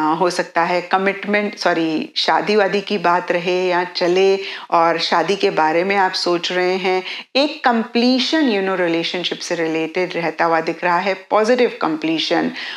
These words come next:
और जो लोग नहीं हैं, उनकी life में हो सकता है कोई इंसान आए जिसके साथ बहुत अच्छा आप feel कर रहे हैं, एक happiness, joy रहती हुई दिख रही है।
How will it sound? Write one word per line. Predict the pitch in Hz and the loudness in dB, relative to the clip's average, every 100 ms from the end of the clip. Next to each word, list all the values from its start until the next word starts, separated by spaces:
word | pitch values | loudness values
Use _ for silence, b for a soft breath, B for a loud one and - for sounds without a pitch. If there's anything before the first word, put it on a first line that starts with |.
| B - | B 0
और | 170 180 | 2 2
जो | 175 185 | 2 2
लोग | 190 190 | 2 2
नहीं | 190 214 254 | 0 2 4
हैं, | 262 226 | 2 2
उनकी | 180 165 170 | -2 -2 0
life | 160 160 175 | 0 -2 -2
में | |
हो | 170 | -2
सकता | 165 170 - 165 | -2 -4 0 0
है | 160 | 0
कोई | 165 165 | 0 -2
इंसान | 165 175 165 - 170 165 - | 0 -2 -2 0 0 0 -2
आए | 156 170 196 233 233 B B - | 2 4 4 4 0 B B -2
जिसके | 233 247 - 302 | 0 0 2 2
साथ | 294 277 269 269 - - | 4 4 4 0 -8 -8
बहुत | 180 - 254 262 | -6 -2 -2 -2
अच्छा | - 196 - 247 | -4 -4 0 0
आप | - 220 214 - | 2 2 0 -4
feel | 208 208 | -2 -2
कर | 202 196 | 0 0
रहे | 190 190 196 | 0 0 -2
हैं, | 202 214 208 | -2 -2 0
एक | - 165 170 | -2 0 -2
happiness, | 139 185 180 175 165 | -2 -2 0 -2 0
joy | 165 170 | 2 4
रहती | 214 208 202 214 | 4 2 0 0
हुई | 220 | 2
दिख | 208 202 214 | 0 0 2
रही | 202 214 220 | 2 2 2
है। | 226 | 2